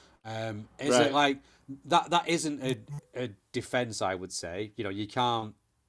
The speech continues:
Speaker 1: extra, you know, you can't go around beating people up because they've said things you disagree with.
Speaker 2: Right. Okay.
Speaker 1: Um,
Speaker 2: let me get, I've got it up. So what? Um, oh, drat.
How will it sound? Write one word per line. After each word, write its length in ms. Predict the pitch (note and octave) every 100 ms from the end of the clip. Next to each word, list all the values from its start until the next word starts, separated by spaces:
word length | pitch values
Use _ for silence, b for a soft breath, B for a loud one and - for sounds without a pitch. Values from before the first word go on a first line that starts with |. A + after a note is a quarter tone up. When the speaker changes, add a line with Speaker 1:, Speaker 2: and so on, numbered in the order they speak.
| -
Speaker 1:
extra, 420 | B2 - - C#3
you 120 | C3+
know, 60 | G2+
you 120 | G2
can't 280 | G2+ A#2 A#2
go 80 | A2
around 300 | G#2 F#2+ F#2
beating 320 | A#2 G#2+ G#2
people 320 | G#2 G2 G#2
up 80 | G#2
because 240 | F#2+ G#2+ F#2
they've 160 | F#2+
said 220 | - G#2+
things 260 | - G2+ F#2+
you 80 | F#2+
disagree 440 | F#2+ G2 G2 G2
with. 220 | F2+ F2 - b b b
Speaker 2:
Right. 220 | C#3+ C#3
Okay. 220 | D#3+ - C#3+
Speaker 1:
Um, 60 |
Speaker 2:
let 140 | F3 E3+
me 100 | F3
get, 160 | F3
I've 140 | D3+ C#3+
got 140 | F3+
it 120 | F3
up. 260 | D3+ B2 - _ -
So 560 | - D3 A#2 C#3 C#3 -
what? 520 | - C#3 D#3 - - - -
Um, 680 | C3+ C#3 C3+ C3+ C3+ C#3 C#3 _ _ _ - -
oh, 260 | B2+ F#2 -
drat. 420 | - F2+ - -